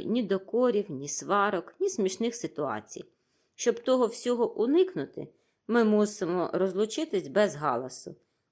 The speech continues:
Повірені улаштують ваше становище згідно з моїми розпорядженнями. Вам буде воля жити на свій смак,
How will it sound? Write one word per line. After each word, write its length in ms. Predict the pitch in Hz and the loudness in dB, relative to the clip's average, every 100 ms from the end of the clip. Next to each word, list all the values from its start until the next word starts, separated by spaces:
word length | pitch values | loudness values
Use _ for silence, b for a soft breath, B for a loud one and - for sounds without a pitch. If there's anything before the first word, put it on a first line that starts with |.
| _ | _
Повірені 640 | 240 269 277 214 196 - | 0 2 2 2 0 0
улаштують 680 | 185 214 214 - 175 156 156 | 2 2 0 -2 0 0 0
ваше 340 | 156 156 - | 0 0 -4
становище 720 | - - 247 311 262 - 202 190 B B _ | -6 -4 0 0 0 -2 -4 -4 B B _
згідно 680 | 156 170 208 214 220 - 147 | -10 -2 -2 2 0 0 -2
з 80 | 175 | -2
моїми 420 | 165 175 190 180 | 0 2 2 2
розпорядженнями. 1000 | 165 - 165 147 117 117 127 131 127 - - _ _ _ - | -2 -2 -2 -2 -4 -8 -12 -10 -10 -12 -16 _ _ _ 0
Вам 280 | 208 233 | 2 2
буде 300 | 165 190 170 | 2 2 4
воля 380 | 160 160 165 160 | 0 2 2 2
жити 320 | 143 160 160 | 2 -2 -2
на 140 | 151 147 | -4 -4
свій 240 | - 151 | -4 -6
смак, 460 | - 277 320 320 | -6 -2 -2 -2